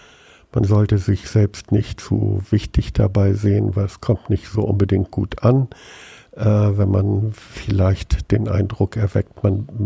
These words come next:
würde mehr wissen als andere und letztendlich sich sehr objektiv mit dem Geschehen am Tatort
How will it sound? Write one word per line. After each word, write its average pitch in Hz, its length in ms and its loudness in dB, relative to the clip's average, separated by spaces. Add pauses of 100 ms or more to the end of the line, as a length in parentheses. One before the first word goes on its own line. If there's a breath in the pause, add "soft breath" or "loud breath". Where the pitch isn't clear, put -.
(140)
würde 101 280 2
mehr 98 340 2
wissen 101 420 -2 (160)
als - 460 -8
andere 110 580 2 (840 loud breath)
und 98 300 0 (160)
letztendlich 107 1000 0 (120)
sich 113 300 -2
sehr 104 260 2
objektiv - 720 0
mit 101 220 -2
dem 101 300 0 (320 loud breath)
Geschehen 98 440 0
am 98 200 -4
Tatort 101 680 -2